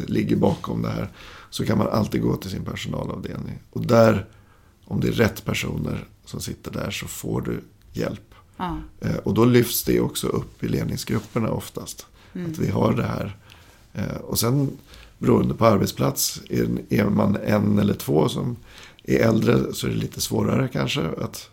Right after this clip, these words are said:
Speaker 1: få förståelse. Men är det många i,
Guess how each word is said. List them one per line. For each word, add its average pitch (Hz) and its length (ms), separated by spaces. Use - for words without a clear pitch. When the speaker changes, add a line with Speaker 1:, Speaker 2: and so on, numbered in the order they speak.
Speaker 1:
få 117 360
förståelse. 127 720
Men 104 260
är - 120
det 113 100
många 107 500
i, - 120